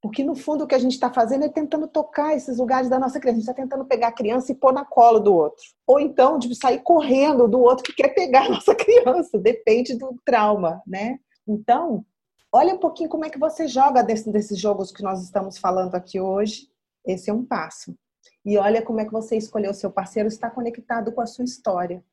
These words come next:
Isso já dá uma aliviada. E uma terceira coisa, que eu já falei algumas vezes, faz alguma coisa pra curtir com a pessoa.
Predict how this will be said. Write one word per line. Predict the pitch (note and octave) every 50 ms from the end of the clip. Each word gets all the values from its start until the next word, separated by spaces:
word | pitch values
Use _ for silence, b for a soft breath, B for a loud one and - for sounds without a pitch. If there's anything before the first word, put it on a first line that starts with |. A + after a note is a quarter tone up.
| _ _ _ _ _ _ -
Isso | A3+ G#3+ - G#3+
já | A3+ B3 A#3
dá | G3+ A3 A#3+ C4
uma | C#4+ C#4+ D4 D4 C#4+ C#4+ C4+ C4 B3 A#3 - -
aliviada. | A3 A3+ B3 G#3+ - D#4 C#4+ G#3+ F#3 E3+ E3+ F3 - - _ -
E | F4+ E4+
uma | D4 A#3+
terceira | A#3 - G#3+ - - G#3 G3 F#3
coisa, | F#3 - - B3+ B3 A#3+ G#3+ G#3 G3 F3+ F#3 F3+ - _ _ _ _ _ _ _ _ _
que | - A3+
eu | G#3 G3+
já | F#3+ G#3 G3+ G3+
falei | - G3+ G3 G3
algumas | F#3+ F#3+ G3+ G3+ F#3 F3+ F3+ F#3
vezes, | G3+ G#3+ G#3+ G#3+ G#3 G3+ F3 F3 E3+ - _ _ _ _
faz | - C4 C4
alguma | C#4+ C#4+ C#4+ C#4 C4+
coisa | C4+ C#4 C4 C4 B3+
pra | - - B3+
curtir | - C4+ - - - - - A#3+ A#3 B3 B3
com | - A#3
a | G#3+
pessoa. | - G3+ G3+ - - - G#3 G#3 G#3 G3+ F#3 F#3 F#3